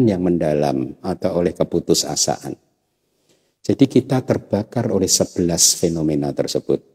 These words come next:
Apa? Loba, dosa, moha, kelahiran, usia tua, kematian, soka, paridewa, kesedihan, ratap tangis, rasa sakit tubuh, duka, rasa sakit, eh, batin, dan juga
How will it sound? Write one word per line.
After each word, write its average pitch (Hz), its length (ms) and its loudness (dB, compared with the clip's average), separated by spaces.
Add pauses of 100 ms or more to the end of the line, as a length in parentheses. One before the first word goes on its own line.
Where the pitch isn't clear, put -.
(420)
Apa? 104 400 0 (800)
Loba, 85 560 2 (160)
dosa, 87 560 2
moha, 85 560 -2
kelahiran, 85 960 0
usia 85 480 0
tua, 90 400 0
kematian, 82 800 0 (400)
soka, 95 560 0
paridewa, 90 720 0
kesedihan, 92 800 0
ratap 82 480 -4
tangis, 92 800 -2 (260)
rasa 90 300 2
sakit - 560 0
tubuh, 95 720 4
duka, 95 560 -2
rasa 90 320 0
sakit, - 800 -2
eh, 87 400 2
batin, 87 800 2
dan 87 220 -2
juga 92 420 -2